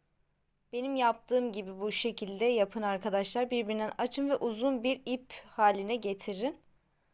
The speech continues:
Bu ipi sonra size göstereceğim gibi ilmeklerin içinden geçirerek sıkı bir düğüm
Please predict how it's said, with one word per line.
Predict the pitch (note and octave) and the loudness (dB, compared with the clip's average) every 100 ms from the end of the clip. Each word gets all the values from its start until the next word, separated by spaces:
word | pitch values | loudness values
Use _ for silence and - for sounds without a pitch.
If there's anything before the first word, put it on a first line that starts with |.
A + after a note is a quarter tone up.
| _ _ _ _ _ | _ _ _ _ _
Bu | B3 D#4 | -6 -6
ipi | - C#4 - D4+ | -2 -6 -4 -2
sonra | D#4 C#4+ D4 | 2 4 6
size | - A#3+ C#4+ | 4 2 2
göstereceğim | C4 C4 C4 B3+ A3 B3+ C#4+ C4+ | 4 4 6 4 4 2 2 0
gibi | A3 G3 C4+ | -4 0 0
ilmeklerin | B3+ A#3 A#3+ A#3 B3+ C#4 | 0 2 0 2 2 2
içinden | A3+ - A3 A#3 A#3+ C4+ C4 - _ _ _ | -2 -4 -2 2 2 0 -4 -18 _ _ _
geçirerek | A3+ A3+ - A#3+ C4+ B3 D#4 - - _ _ _ _ _ _ _ _ _ _ _ _ _ _ _ _ _ _ _ | -8 -6 -6 2 2 4 0 -6 -20 _ _ _ _ _ _ _ _ _ _ _ _ _ _ _ _ _ _ _
sıkı | - - B3+ C#4 A#3 | -12 -8 -6 -6 -4
bir | C#4 A#3+ G#3+ | -4 -4 -4
düğüm | A#3+ B3+ B3+ | 0 0 -2